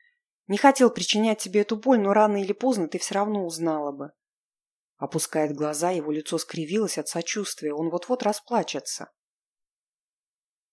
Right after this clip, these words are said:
"Нет, нет, это неправда, я тебе не верю, дай мне телефон, я им позвоню".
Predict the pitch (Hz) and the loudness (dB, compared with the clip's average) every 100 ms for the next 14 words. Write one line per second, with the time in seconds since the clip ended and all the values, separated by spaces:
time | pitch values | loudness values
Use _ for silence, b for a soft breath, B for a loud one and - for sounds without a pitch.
0 | _ _ _ _ _ _ _ 151 147 147 | _ _ _ _ _ _ _ 0 2 2
1 | 143 127 - - _ _ 165 165 180 - | 0 -6 -16 -20 _ _ -4 2 6 8
2 | 233 196 - B B 180 202 180 226 208 | 8 6 -6 B B 0 2 2 4 10
3 | 220 202 180 185 _ - 214 233 202 214 | 10 10 6 0 _ 4 6 6 4 8
4 | 254 247 208 269 254 208 175 269 254 220 | 10 10 8 8 8 8 8 10 10 6
5 | 214 214 - 254 233 220 202 226 202 220 | 4 0 4 6 8 6 6 2 4 6
6 | 262 262 247 175 | 8 10 8 4